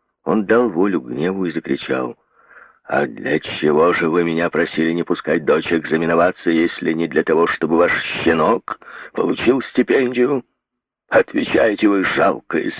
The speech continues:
свинья! Вы меня остановили на площади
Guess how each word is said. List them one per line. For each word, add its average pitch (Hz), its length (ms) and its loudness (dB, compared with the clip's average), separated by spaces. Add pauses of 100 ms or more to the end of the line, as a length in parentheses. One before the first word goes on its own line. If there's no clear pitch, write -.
свинья! 85 880 -2 (1300)
Вы - 260 -4
меня 80 360 0
остановили 82 560 0
на 82 80 0
площади 80 600 0